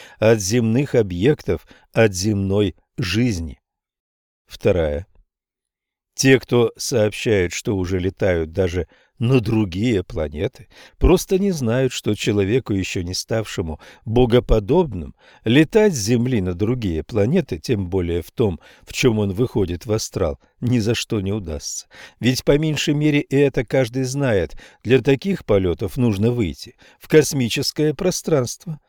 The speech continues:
Но дело в том, что этого астральное тело боится, как огня. Астральное тело боится космического вакуума, как физическое тело боится смерти.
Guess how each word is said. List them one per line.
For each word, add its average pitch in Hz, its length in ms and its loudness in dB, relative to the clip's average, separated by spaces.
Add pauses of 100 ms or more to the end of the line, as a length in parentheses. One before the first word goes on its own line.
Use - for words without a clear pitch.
(300)
Но 127 180 4
дело 131 260 4
в - 60 -6
том, 123 180 0
что - 320 -2
этого 135 480 2
астральное 110 600 -2
тело 101 320 -2
боится, 110 800 -2 (180)
как - 260 0
огня. 139 480 2 (300)
Астральное 170 680 2
тело 165 280 4
боится 135 640 2
космического 107 840 -2
вакуума, 92 680 0 (360)
как 160 220 4
физическое 151 920 -2
тело 87 280 -2
боится 135 480 0
смерти. 127 640 -4